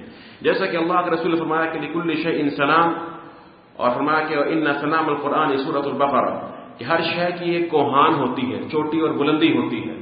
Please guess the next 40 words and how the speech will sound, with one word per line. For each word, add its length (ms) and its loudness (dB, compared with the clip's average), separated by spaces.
ٹھیک 200 -4
ہے۔ 120 -8
اور 100 -4
فرمایا 300 0
کہ 140 -4
قرآن 180 0
کریم 180 2
کی 140 0
جو 80 2
چوٹی 320 0
اور 100 0
بلندی 480 0
ہے 100 0
وہ 80 -6
سورۃ 300 -4
البقرہ 540 0
ہے۔ 80 -8
یہ 80 -2
بہت 260 0
عظیم 340 2
صورت 460 2
ہے 120 0
اور 200 0
یہ 80 2
طویل 720 0
ترین 400 0
صورت 420 2
ہے 120 -2
قرآن 280 0
کریم 280 0
کی، 180 -6
آیات 500 2
کے 60 0
اعتبار 340 2
سے 60 2
بھی 200 2
اور 160 2
زمانہ 340 2
نزول 360 0
کے 100 -4